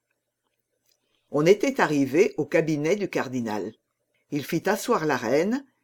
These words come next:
et lorsqu'elle fut accommodée dans son fauteuil, « Donnez, dit-il, vos ordres au plus respectueux de vos serviteurs. » « Hélas, monsieur, » répondit la reine, «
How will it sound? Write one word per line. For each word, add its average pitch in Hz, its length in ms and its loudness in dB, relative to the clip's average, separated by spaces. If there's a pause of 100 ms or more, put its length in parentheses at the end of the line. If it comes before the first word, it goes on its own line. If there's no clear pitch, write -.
(140)
et 151 120 2
lorsqu'elle 175 520 2
fut - 340 -8
accommodée 165 560 0
dans 135 180 0
son 127 200 -4
fauteuil, « 139 580 0 (1000)
Donnez, 208 580 2
dit-il, 175 640 -2
vos 139 320 0
ordres 254 420 0 (240)
au 165 140 2
plus 160 200 0
respectueux 185 800 4
de 208 80 2
vos 147 160 2
serviteurs. » « 151 760 -6 (1500)
Hélas, 214 460 4
monsieur, » 175 460 2
répondit 156 440 2
la 156 100 2
reine, « 139 500 0